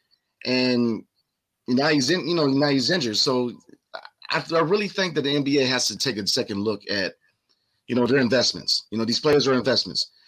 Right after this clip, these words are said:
And letting these guys play overseas, you know, I get it. You wanna represent your country. I get that. But, you know, this is, this is a business. And, you know, look, he, he's a key piece of this business. So I think they need to look at it again.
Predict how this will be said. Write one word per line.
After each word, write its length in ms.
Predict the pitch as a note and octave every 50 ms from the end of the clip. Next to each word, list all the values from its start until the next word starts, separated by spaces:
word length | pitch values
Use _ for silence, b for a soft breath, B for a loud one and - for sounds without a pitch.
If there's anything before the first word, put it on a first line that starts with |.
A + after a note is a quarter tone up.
| b b b -
And 320 | - A#2+ A#2+ A#2+ A#2 A#2
letting 160 | B2 C3 C3
these 120 | C3 B2 A#2
guys 280 | C#3+ B2+ B2 A#2+ A2+
play 300 | - - B2+ C3 B2 A#2+
overseas, 420 | A#2+ A#2 A#2+ A2 A#2 - - C3 C#3+
you 140 | E3 D#3+ D#3
know, 80 | D3+
I 100 | C#3+ C#3
get 200 | A#2+ B2+ D#3 C#3+
it. 140 | C#3+ C#3+ B2
You 120 | A#2 B2
wanna 140 | B2 B2+ B2
represent 380 | B2 B2+ A#2 A2+ A2 A2+ A#2 A2
your 80 | -
country. 360 | - - A2 G2+ - G2+ G2 G2 - _ _ _
I 80 | A#2 A#2
get 180 | A2 A#2+ G#2+ -
that. 220 | F#2+ - - - _ b b b b b b b _
But, 160 | B2+ B2 A#2
you 80 | A#2 B2+
know, 140 | C3 B2 B2
this 180 | B2 C3 -
is, 140 | - C#3+ A2+
this 320 | C3 C3+ A#2+ A#2+ C3+ - -
is 100 | B2 C3
a 60 | D3+
business. 480 | D3 E3 E3 C#3+ G#2+ - - - - - _ _ _ _ -
And, 340 | A2+ B2 A#2+ A#2+ A#2 A#2+
you 80 | B2+ B2
know, 140 | B2+ C3 A#2+
look, 380 | B2 C3+ C3 C3+ C#3 B2+ G2+
he, 340 | F#2 F2 G#2 - A2+ G#2+ G#2+
he's 160 | A2 G#2 -
a 40 | A2+
key 200 | - - C3+ B2+
piece 180 | B2+ - C3 A#2
of 60 | B2
this 80 | A#2+ A2
business. 320 | A2 D3+ C3 A2+ A2 G2
So 320 | - B2+ A#2 G#2+ G#2 G2 b b b b b b b
I 100 | - C3+
think 200 | C#3+ - G3 F3+
they 80 | E3 E3+
need 80 | E3+
to 60 | D#3+ D#3+
look 180 | D#3 D#3 C#3+
at 140 | C#3+ B2 G#2+
it 160 | G2+ F2+ E2+
again. 400 | E2 D#2 D#2 F#2 F2 E2 D2 D#2